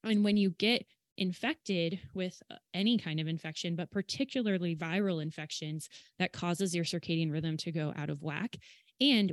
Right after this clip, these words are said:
we are humans, right? A lot of us are in medicine. Like, our circadian rhythms are consistently interrupted, whether it be due to work, due to stress, due to daylight savings time. Um, and it's just really, really, really cool.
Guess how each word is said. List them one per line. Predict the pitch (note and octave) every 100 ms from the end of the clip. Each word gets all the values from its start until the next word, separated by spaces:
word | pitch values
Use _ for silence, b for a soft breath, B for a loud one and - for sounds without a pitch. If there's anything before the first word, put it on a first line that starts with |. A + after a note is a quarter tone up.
| E3+
we | F#3+
are | F#3 F3 E3
humans, | - F3+ D#3 D#3
right? | E3+ F3
A | E3
lot | D3+ D#3
of |
us | D#3 -
are | F#3+
in | G#3+ G3+
medicine. | B3 A3 - D#3 C#3+
Like, | D#3 -
our | E3+
circadian | F#3 G#3+ - F3+ F3+
rhythms | E3 E3+ F3
are | D#3+ -
consistently | G#3 C3+ - G3+ - F#3 F3+
interrupted, | D#3+ D#3 D3 D3+ F3 D#3
whether | D#3 D#3 D#3
it | -
be | C#3+ D3+
due | D3+ D#3+
to | -
work, | E3+ A3+ G3+ -
due | D#3
to | - D#3
stress, | G3+ G3+ F3 -
due | D#3+
to | - D#3
daylight | D#3 E3 G3 -
savings | A#3+ A3 F3+
time. | - E3 D#3+ D#3 B B B -
Um, | F3+ E3+
and | E3 F3 E3 -
it's | F3 -
just | - E3 -
really, | F3 E3+ E3+ F3+ D#3 - -
really, | E3 E3 D#3+ E3
really | D#3+ D#3+ D#3
cool. | - E3+ G#3+